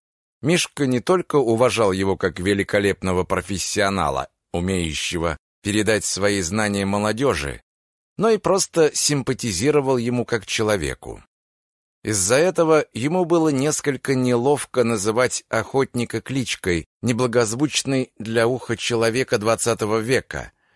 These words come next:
но родового имени Стерва он, естественно, не знал, а от христианского Евстратий сам охотник кривился, как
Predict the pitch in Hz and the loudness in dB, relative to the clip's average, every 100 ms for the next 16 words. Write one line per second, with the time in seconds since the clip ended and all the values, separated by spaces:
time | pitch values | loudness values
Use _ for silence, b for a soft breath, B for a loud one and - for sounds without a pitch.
0 | _ - 135 147 143 147 143 160 143 - | _ -4 0 2 4 2 4 4 2 0
1 | - 151 139 120 107 92 - 160 185 175 | -2 -2 0 0 -2 -2 -2 2 4 4
2 | 160 147 _ - 143 165 - - 120 131 | 2 2 _ -2 0 0 -4 -8 -4 -4
3 | - 135 - - 123 123 120 120 104 151 | -2 -4 -4 -6 -4 -2 -2 -2 -2 0
4 | 156 120 _ _ _ _ - 139 - - | 0 -2 _ _ _ _ -2 0 0 -4
5 | 139 123 - 147 139 - 135 127 123 117 | -4 -2 2 2 2 0 0 0 0 0
6 | - 175 180 - 156 - - 190 196 185 | 0 2 2 0 -2 -2 -6 -2 0 0
7 | 180 165 156 147 - - 127 120 131 127 | 0 0 -2 -4 -6 -4 -2 0 0 0
8 | 131 - 131 - | -2 0 -2 -4